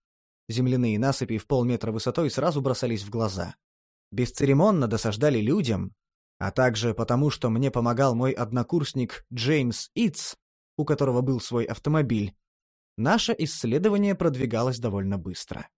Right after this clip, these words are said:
Ценой бесчисленных укусов и пустул мы изучили все виды ущерба,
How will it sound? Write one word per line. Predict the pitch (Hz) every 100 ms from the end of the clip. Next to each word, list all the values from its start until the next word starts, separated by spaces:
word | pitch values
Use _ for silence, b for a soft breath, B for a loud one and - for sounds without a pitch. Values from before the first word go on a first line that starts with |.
| _ _ _ _ _
Ценой | - 165 254
бесчисленных | 202 220 - 240 220 214 196 -
укусов | 202 - 254 233 143 - -
и |
пустул | 151 - 240 - - 123
мы | 147 208
изучили | 175 151 151 - 226 196
все | - 196
виды | 185 170
ущерба, | 156 151 - 214 123 120